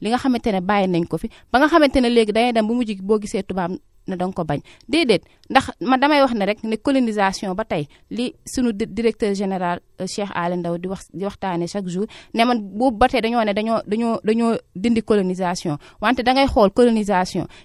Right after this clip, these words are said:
ñi nga xamante dañoo ne ñun dañ ñoo coloniser. Hôpital bu fi am, ñoom ñoo ko fi bàyyi, aéroport bu fi ne, kan moo ko fi def? Ñoom. Li nga xamante ne lépp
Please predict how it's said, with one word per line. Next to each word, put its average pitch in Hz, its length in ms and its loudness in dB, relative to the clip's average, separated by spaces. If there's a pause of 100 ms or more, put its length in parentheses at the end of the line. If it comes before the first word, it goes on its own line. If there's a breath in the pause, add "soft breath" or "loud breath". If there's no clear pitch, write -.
ñi 247 80 2
nga 320 120 6
xamante 294 280 2
dañoo 262 360 2
ne 233 220 0
ñun 233 320 2
dañ 214 300 2
ñoo 247 200 4
coloniser. 190 520 2 (420 soft breath)
Hôpital 247 340 4
bu 208 120 -2
fi 294 80 0
am, 139 180 2 (160)
ñoom 196 200 0
ñoo 220 120 0
ko - 80 -8
fi 233 140 -4
bàyyi, 220 260 -2 (240 loud breath)
aéroport 285 420 10
bu 220 120 4
fi 285 120 2
ne, 180 120 6 (160)
kan 247 120 0
moo 226 160 4
ko - 60 -6
fi 180 140 -6
def? 180 180 -2
Ñoom. 175 300 0 (300 soft breath)
Li 240 100 6
nga 320 100 10
xamante 294 360 8
ne 247 80 10
lépp 294 280 6